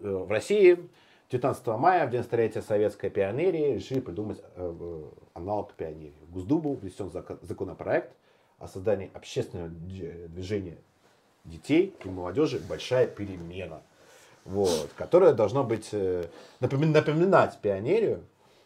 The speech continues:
вот, а, по структуре. То есть, а, там будут региональные местные отделения, первички в школах, молодежных организациях.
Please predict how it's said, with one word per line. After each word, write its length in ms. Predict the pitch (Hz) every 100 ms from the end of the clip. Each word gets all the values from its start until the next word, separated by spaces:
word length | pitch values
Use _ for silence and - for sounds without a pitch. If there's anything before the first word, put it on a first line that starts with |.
| _
вот, 600 | 98 104 107 101 90 82
а, 180 | 95 80
по 100 | 98
структуре. 520 | - 113 - 113 87
То 200 | - -
есть, 220 | 95 -
а, 120 | 104 95
там 200 | 113 101
будут 140 | 101
региональные 540 | 110 101 113 120 104 101
местные 320 | 104 - 92
отделения, 680 | 87 117 196 202 180 175 175 - -
первички 460 | 107 113 196 196 -
в 20 |
школах, 420 | - - 180 170 110
молодежных 400 | 95 131 127 101
организациях. 720 | 90 90 90 87 82 76